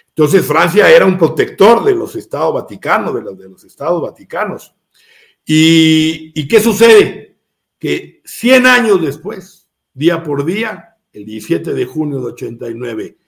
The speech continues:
de mil setecientos ochenta y siete, por no haber cumplido el pedido del cielo,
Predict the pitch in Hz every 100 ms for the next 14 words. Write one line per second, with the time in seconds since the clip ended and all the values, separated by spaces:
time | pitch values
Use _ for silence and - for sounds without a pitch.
0 | _ _ _ - 113 175 196 - 131 -
1 | 123 110 165 165 113 113 - 180 196 -
2 | _ - 135 175 247 233 240 190 180 143
3 | 165 147 110 - _ _ _ _ 123 113
4 | 139 147 135 123 113 165 180 180 -